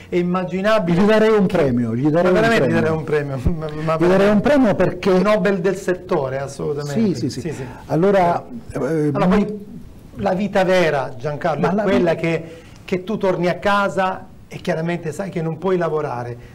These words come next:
Speaker 1: sai che ci sono delle persone che aspetteranno la cassa integrazione quando arriverà.
Speaker 2: Ti racconto un altro piccolo aneddoto. Stamattina viene il magazziniere che lavora da me, un mio dipendente,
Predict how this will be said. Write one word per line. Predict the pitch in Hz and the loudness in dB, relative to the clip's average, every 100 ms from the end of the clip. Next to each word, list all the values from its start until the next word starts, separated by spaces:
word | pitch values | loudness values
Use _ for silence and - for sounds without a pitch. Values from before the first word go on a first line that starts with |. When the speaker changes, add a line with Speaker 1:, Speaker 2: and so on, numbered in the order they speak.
| - | -8
Speaker 1:
sai | - 180 | -4 -2
che | 180 170 - - | -2 -4 -6 -14
ci | 160 | -10
sono | 151 165 | -6 -2
delle | 156 | -2
persone | 156 160 190 | -4 -4 -6
che | 156 | -6
aspetteranno | 143 - 151 165 165 151 | -6 -6 -4 -2 -2 -4
la | 143 | -4
cassa | 151 - | -4 -6
integrazione | 151 156 147 147 170 139 | -8 -6 -6 -4 -6 -6
quando | - 190 175 160 147 | 0 2 2 0 -2
arriverà. | 143 143 139 139 165 | -2 -2 -2 0 0
Speaker 2:
Ti | 196 214 | 0 2
racconto | 220 220 226 226 | 2 2 2 2
un | |
altro | 226 - 214 | 2 2 0
piccolo | 196 - 202 170 | 0 0 0 0
aneddoto. | 131 113 110 113 | 0 -2 -4 -4
Stamattina | 127 220 247 247 185 | -4 0 0 0 -2
viene | 151 160 151 135 | 0 2 2 0
il | 135 135 131 | 0 2 2
magazziniere | 139 151 131 147 139 127 117 | 2 0 0 -2 0 0 0
che | 120 | -2
lavora | 120 117 117 117 | 0 0 -2 -2
da | 127 | -2
me, | 123 | -2
un | 113 113 | -2 -2
mio | 123 | 0
dipendente, | 110 107 98 90 87 110 277 | -2 -4 -6 -8 -8 -4 -4